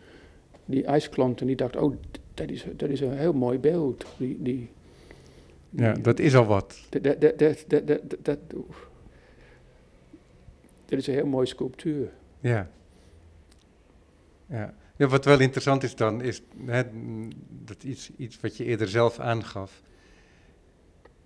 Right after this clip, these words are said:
Speaker 2: is dat je zou wensen dat jij die kunstenaar was,
Speaker 1: Hm.
Speaker 2: voor wie dat voldoende zou zijn.
Speaker 1: De, de
Speaker 2: Hè, toen noemde jij het voorbeeld van de touw en de knijper.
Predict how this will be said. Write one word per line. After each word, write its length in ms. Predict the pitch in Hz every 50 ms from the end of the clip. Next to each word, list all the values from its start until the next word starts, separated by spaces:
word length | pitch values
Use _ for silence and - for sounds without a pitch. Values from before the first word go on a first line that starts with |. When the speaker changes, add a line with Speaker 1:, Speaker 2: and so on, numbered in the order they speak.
| _ - - -
Speaker 2:
is 520 | - 135 127 113 107 107 104 101 - - - - - _ _
dat 200 | - 120 113 -
je 60 | 117
zou 220 | - - 123 120 107
wensen 520 | 117 135 135 123 117 - - 117 110 107 - - - -
dat 160 | - 113 104
jij 140 | 120 117 117
die 120 | 113 113
kunstenaar 680 | - - 120 117 113 - - 113 110 110 107 104 101 95
was, 420 | 101 104 98 92 - - - - _ _ _ _ _ _ _ _
Speaker 1:
Hm. 80 | - -
Speaker 2:
voor 180 | - - 117
wie 120 | 110 123 123
dat 200 | 127 120 120 -
voldoende 480 | - - 120 107 120 139 147 143 120 101
zou 220 | - 95 85 87
zijn. 260 | 82 90 85 82 82 82 - - - _ _ _ -
Speaker 1:
De, 180 | - - - -
de 120 | - - - - - -
Speaker 2:
Hè, 260 | 123 127 143 135 127 110 113 110 - - _
toen 200 | - 117 113 117
noemde 260 | 117 117 117 110 107
jij 100 | 107 107
het 120 | 107 110 -
voorbeeld 500 | - - 113 110 98 113 107 104 104 -
van 200 | - - 104 101
de 180 | 95 95 -
touw 240 | - 110 110 107 101
en 60 | 104
de 80 | 101 101
knijper. 440 | - - 113 110 98 - - 123